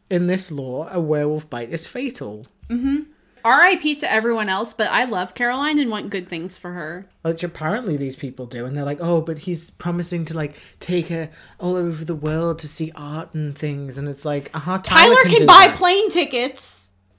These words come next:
Speaker 1: Tyler's the mayor's son. Tyler has money.
Speaker 2: Yeah.
Speaker 1: Tyler is
Speaker 2: If
Speaker 1: also immortal now.
Speaker 2: If your, like, standard for Caroline's date friend
Speaker 1: Mm-hmm.
Speaker 2: is they can buy plane tickets, that's,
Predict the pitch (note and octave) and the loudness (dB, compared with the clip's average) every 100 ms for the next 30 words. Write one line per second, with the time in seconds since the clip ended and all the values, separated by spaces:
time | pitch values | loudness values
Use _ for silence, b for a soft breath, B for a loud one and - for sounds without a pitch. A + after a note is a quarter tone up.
0 | - G3+ - - A3 D4+ E4+ D4+ C4 C4+ | -18 -18 -16 -6 -4 -4 -6 -6 -4 -2
1 | D#4 D#4 - D3+ B2+ F3+ B3+ D#4 C#4+ C4+ | 0 -2 -2 -2 -4 -6 -6 -4 -2 -2
2 | B3 C4 B3 C3 A2 b - G#4 E4 - | -2 -2 -2 -4 -6 b -2 0 0 -4
3 | _ _ _ - - A#3+ C4 B3+ B3 A#3+ | _ _ _ -14 -2 0 2 2 4 6
4 | D#4 C4+ C4+ B3+ G3 F3+ E3 C#3+ - C3+ | 6 6 4 6 6 6 4 0 -4 -8
5 | B2 A2+ G2+ - b _ A3 D#4+ E4 E4 | -8 -10 -12 -18 b _ -2 0 -2 -4
6 | D4 C#4 - - A3 G3+ - - A3+ A3 | -2 -6 -8 -4 -4 -6 -12 -6 -4 -4
7 | A3+ C4+ C#4+ C4 - A#3+ A3+ A3 F#3+ - | -4 -4 -6 -8 -4 -2 -2 -4 -6 -12
8 | _ - A3+ G#3+ A3 A3+ A3 G#3+ G3 - | _ -6 -2 0 0 -2 -4 -6 -8 -18
9 | _ F3+ F#3+ G3+ - C4 C4 C4+ C#4+ C#4+ | _ -12 -8 -8 -8 -8 -8 -6 -6 -8
10 | _ _ D3 G#3+ G#3+ A3 G#3+ - _ _ | _ _ -6 -2 -2 -4 -10 -16 _ _
11 | - F#3 G#3+ A3+ A3 G#3 G3+ - G#3 G#3 | -10 -4 -4 -2 0 0 0 -4 -8 -8
12 | A3 C4+ D4+ E4+ E4+ - - - _ C#4+ | -8 -10 -8 -10 -10 -14 -16 -20 _ 0
13 | D#4 - - | 0 -4 -16